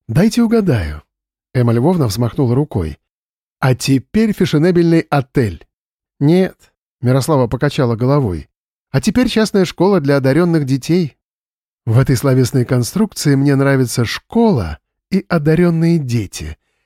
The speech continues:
Но совершенно не нравится слово «частное». Вы там учительствуете?» «Можно и так сказать». Отчего-то Мирославе не захотелось признаваться, что она там не учительствует, а руководит.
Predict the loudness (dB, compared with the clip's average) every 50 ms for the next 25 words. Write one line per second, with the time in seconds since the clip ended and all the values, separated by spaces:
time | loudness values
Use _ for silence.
0 | _ _ _ _ _ -6 -2 0 2 2 2 0 0 0 0 -2 -2 -2 0 0
1 | 2 2 2 2 2 2 2 2 0 0 -2 -4 -4 -2 0 0 2 2 0 -2
2 | _ -6 -4 -2 -2 -2 -4 -6 -8 -8 -8 -10 -10 -14 -16 _ _ _ _ _
3 | _ _ _ _ -2 0 0 0 2 0 0 0 0 -2 -4 -2 -2 -2 -2 -2
4 | -2 -4 -4 -4 -4 -4 -4 -4 -6 -8 -10 -10 _ _ _ _ _ _ _ _
5 | _ _ _ _ -10 -6 -2 0 2 2 2 2 2 2 0 0 -2 -4 -6 -8
6 | -6 -6 -4 -4 -6 -8 -10 -16 -20 _ _ _ _ _ _ _ _ _ _ _
7 | -6 -6 -4 -2 0 0 2 2 2 2 2 2 2 2 0 0 0 2 2 4
8 | 2 2 2 0 0 -2 -2 0 0 0 0 0 -2 -2 -2 0 0 2 2 2
9 | 0 0 -2 -2 -4 -4 -2 -2 0 0 2 2 0 0 -2 -2 0 0 0 2
10 | 2 2 2 2 2 0 -2 -4 -2 -4 -4 -6 -6 -8 -8 -8 -8 -10 -12 _
11 | -6 -2 -2 -2 0 0 0 0 0 0 0 -2 -6 -8 -12 -18 _